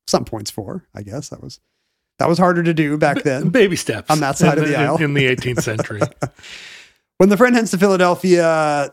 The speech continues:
Speaker 1: there starts to be some opposition.
Speaker 2: So the friend, by all accounts, was very charismatic speaker and, and personage. The
Speaker 1: Yes.
Speaker 2: friend isn't, isn't accruing all this notice by being a boring talker.
Speaker 1: Well, I think the friend is a,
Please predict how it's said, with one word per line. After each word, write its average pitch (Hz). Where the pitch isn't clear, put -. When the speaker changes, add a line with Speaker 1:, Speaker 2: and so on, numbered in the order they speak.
Speaker 1:
there 156
starts 156
to 160
be 139
some 135
opposition. 113
Speaker 2:
So 254
the 202
friend, 294
by 202
all 185
accounts, 156
was 151
very 156
charismatic 123
speaker 156
and, 117
and 117
personage. -
The 175
Speaker 1:
Yes. 196
Speaker 2:
friend 214
isn't, 151
isn't 139
accruing 131
all 123
this 110
notice 131
by 110
being 110
a 98
boring 107
talker. -
Speaker 1:
Well, 247
I 233
think 370
the 208
friend 196
is 156
a, 131